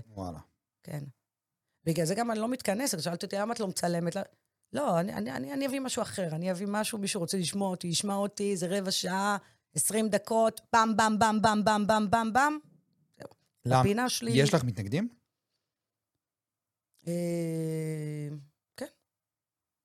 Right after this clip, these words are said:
Speaker 2: כן.
Speaker 1: לאמירות שלך?
Speaker 2: כן.
Speaker 1: מה האמירה שלך בעצם?
Speaker 2: וואו.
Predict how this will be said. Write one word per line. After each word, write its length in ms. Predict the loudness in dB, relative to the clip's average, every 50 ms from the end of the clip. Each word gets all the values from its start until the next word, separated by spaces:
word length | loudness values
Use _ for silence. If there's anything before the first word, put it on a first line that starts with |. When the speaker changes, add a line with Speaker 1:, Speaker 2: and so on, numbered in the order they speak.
| _ _ _ _ _ _ _ _ _ _ _ _ _ _ _ _ _ _ -20
Speaker 2:
כן. 160 | -16 -16 -16 -16 _ _ _ _ _ _ _ _ _ _ -2
Speaker 1:
לאמירות 440 | 0 0 2 2 2 4 4 4 4
שלך? 320 | 2 0 -2 -2 -6 -14 _ _ _ _ _ _ _ -16
Speaker 2:
כן. 100 | -14 -14 -14 _ _ _ _ _ _ _ 2
Speaker 1:
מה 80 | 4 6
האמירה 260 | 6 6 6 4 4
שלך 220 | 0 -4 -10 -10
בעצם? 240 | -10 -10 -10 -12 -16 -18 -20 _ _ _ _ _ _ _ _ _ _ _ _ _ _ _ _ _ _ _ _ _ _ _ _ -18 -12 -10
Speaker 2:
וואו. 460 | -8 -6 -6 -8 -8 -10 -14 _